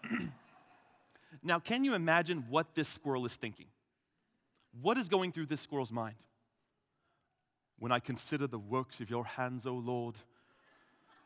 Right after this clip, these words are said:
what is squirrel that you are mindful of him, and the son of squirrel that you take thought of him?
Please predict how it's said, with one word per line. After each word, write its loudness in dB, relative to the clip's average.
what 6
is 6
squirrel 6
that -4
you -2
are 2
mindful 2
of -2
him, -4
and -2
the 2
son 2
of -2
squirrel 0
that -4
you -6
take -6
thought -6
of -14
him? -14